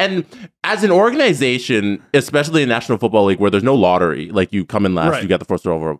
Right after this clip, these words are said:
Speaker 1: overall pick. The draft, like, capital from one to two is so important.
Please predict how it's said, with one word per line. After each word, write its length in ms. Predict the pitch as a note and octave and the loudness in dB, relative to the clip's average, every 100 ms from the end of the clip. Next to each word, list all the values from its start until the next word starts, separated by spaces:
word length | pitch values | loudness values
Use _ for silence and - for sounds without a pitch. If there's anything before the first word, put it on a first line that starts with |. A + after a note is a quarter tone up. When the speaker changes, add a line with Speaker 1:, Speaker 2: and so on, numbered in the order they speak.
| - | -6
Speaker 1:
overall 320 | F2+ D#2+ D#2 | -4 -4 -6
pick. 220 | D#2+ D#2 _ - | -6 -10 _ -6
The 120 | B2 | -4
draft, 680 | G2+ A2 A#2 B2+ G#3 B3+ - | -2 0 2 2 -2 -4 -4
like, 260 | C#3 G#2+ - | -2 -2 -8
capital 640 | - G2+ - C3+ C3+ D3+ | -8 -6 -2 2 4 2
from 320 | - A#2 F#2 | 0 -4 0
one 280 | F#2+ A2 C3 | 2 2 0
to 120 | - F2+ | -6 -12
two 480 | - - F#2 B2+ A#2+ | -12 -6 -2 -2 -4
is 140 | F2+ | -6
so 360 | - - A2+ A2+ | -6 0 2 2
important. 560 | F2+ G#2+ F#2+ D#2 D2 | 0 -2 -2 -4 -20